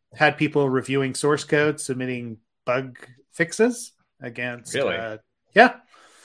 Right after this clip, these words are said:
Speaker 1: Yep. Uh, we had, like, a C I C D pipeline set up that actually ran tests against, uh, fixed code.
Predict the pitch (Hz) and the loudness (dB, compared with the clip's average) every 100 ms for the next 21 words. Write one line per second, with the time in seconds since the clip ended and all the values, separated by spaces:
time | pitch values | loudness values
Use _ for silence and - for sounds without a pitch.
0 | - _ _ _ 135 147 - _ 127 123 | -20 _ _ _ -4 -4 -6 _ -14 -10
1 | 120 120 127 123 117 123 113 - 165 143 | -10 -4 -2 0 -2 -2 -2 2 4 4
2 | 156 147 143 143 143 147 139 - 131 143 | 2 -2 4 4 4 0 -2 -2 0 0
3 | - 123 127 - 123 123 120 120 - 151 | 0 -2 -2 -4 -2 0 -2 0 2 2
4 | - - - - - 113 120 120 123 - | 0 -10 -12 -12 -12 -6 -4 -4 -8 -14
5 | - - - 120 117 - 160 - - 220 | -18 -18 -12 -10 -4 -2 -2 -4 4 4
6 | 147 107 | 4 0